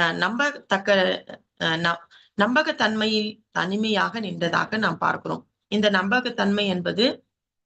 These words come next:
அவர் அது உண்மையாக ஆண்டவர் எனக்கு செய்வார். அவர்கள் எத்தனை பேர் எத்தனை பிரச்சனை மூலமாக கூக்குரல் கொடுத்தாலும்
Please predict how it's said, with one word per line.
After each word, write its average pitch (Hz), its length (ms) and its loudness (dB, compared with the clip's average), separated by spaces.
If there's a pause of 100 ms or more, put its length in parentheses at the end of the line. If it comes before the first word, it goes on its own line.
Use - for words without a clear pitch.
(340)
அவர் 190 260 0 (460)
அது 180 220 2
உண்மையாக 214 600 4
ஆண்டவர் 190 360 0
எனக்கு 175 320 -6
செய்வார். 180 560 4 (360)
அவர்கள் 180 500 2 (340)
எத்தனை 226 460 4
பேர் 220 200 2
எத்தனை 226 400 2
பிரச்சனை 214 400 0
மூலமாக 185 600 0
கூக்குரல் 190 440 -2
கொடுத்தாலும் 165 540 -2